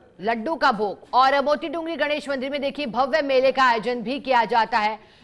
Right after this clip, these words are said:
जो कि दो दिन तक चलता है। शुरुआत इसकी कल से हुई थी। गणेश चतुर्थी की पूर्व संध्या पर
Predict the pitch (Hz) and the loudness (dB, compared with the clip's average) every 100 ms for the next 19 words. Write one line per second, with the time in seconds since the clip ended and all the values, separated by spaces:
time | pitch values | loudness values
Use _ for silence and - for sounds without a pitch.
0 | - 226 247 277 220 302 320 311 277 240 | -2 0 2 0 2 2 2 -2 -2 -2
1 | 233 202 196 175 147 - 247 226 277 294 | -4 -4 -4 -6 -6 -6 -2 4 4 4
2 | 285 - 262 254 254 - _ - 277 294 | -2 -6 -6 -6 -6 -12 _ 2 2 2
3 | 311 277 277 269 254 254 247 247 240 196 | 0 0 0 -2 -4 0 0 0 -2 -6
4 | 240 226 262 247 247 - 240 214 214 226 | -6 -6 -6 -6 -6 -6 -6 -6 -6 -6
5 | 208 247 247 233 226 | 0 2 2 0 0